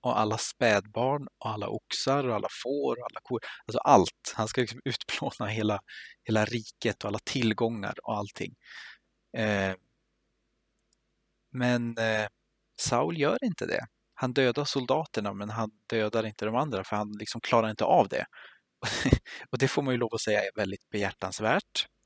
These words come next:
<laughs> Alltså det, okej,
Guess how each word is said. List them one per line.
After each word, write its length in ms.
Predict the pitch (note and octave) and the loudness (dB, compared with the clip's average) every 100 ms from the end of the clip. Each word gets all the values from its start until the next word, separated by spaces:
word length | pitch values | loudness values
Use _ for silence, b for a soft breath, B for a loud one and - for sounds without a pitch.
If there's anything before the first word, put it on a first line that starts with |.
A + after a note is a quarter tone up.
| _ | _
<laughs> 720 | - - - - _ - - - | -4 -4 -8 -20 _ -20 -20 -6
Alltså 240 | A2+ - | -4 -2
det, 320 | A#2+ G#2+ G#2 G#2+ _ B B B _ - | 0 2 0 -4 _ B B B _ -6
okej, 440 | - C#3+ A#2+ G2+ | 4 6 6 0